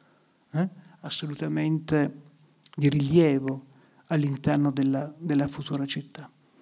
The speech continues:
Ma che cos'era il mundus? Era la fossa ricoperta da una pietra,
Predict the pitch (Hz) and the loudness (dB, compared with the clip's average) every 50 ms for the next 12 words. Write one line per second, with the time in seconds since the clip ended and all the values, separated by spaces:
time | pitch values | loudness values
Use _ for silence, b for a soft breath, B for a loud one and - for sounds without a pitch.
0 | b b b b b b b 175 180 240 277 294 294 226 220 165 156 147 147 151 | b b b b b b b 8 10 10 10 10 10 10 10 10 10 10 8 8
1 | 156 156 143 139 135 139 131 135 131 - - - - - - _ _ _ _ _ | 6 4 4 2 0 -2 -2 -4 -4 -4 -4 -4 -4 -8 -12 _ _ _ _ _
2 | _ _ _ _ _ _ _ _ _ _ b b b b b b b b b b | _ _ _ _ _ _ _ _ _ _ b b b b b b b b b b
3 | b b b b b b b 208 214 220 214 208 208 196 - - 294 302 - - | b b b b b b b 8 10 10 12 10 10 8 10 10 10 10 10 8
4 | - 247 208 214 196 196 170 - - 208 226 214 - 202 170 175 160 156 156 156 | 6 8 8 8 6 6 4 6 6 6 8 8 8 8 8 8 8 8 8 6
5 | 160 - 190 208 208 180 156 - - - - 139 135 143 139 | 4 6 8 8 10 8 8 6 0 -4 -4 -4 -4 -4 -8